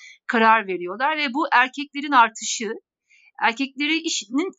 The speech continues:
erkeklerin iş dünyasını temelden etkiliyor. Ee, en önemlisi reklam ve pazarlama departmanları erkeklere karşı yaklaşımlarını değiştirmek zorunda kaldılar.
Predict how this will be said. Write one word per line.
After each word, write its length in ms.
erkeklerin 540
iş 200
dünyasını 640
temelden 440
etkiliyor. 560
Ee, 220
en 180
önemlisi 560
reklam 460
ve 100
pazarlama 600
departmanları 840
erkeklere 580
karşı 380
yaklaşımlarını 720
değiştirmek 480
zorunda 380
kaldılar. 480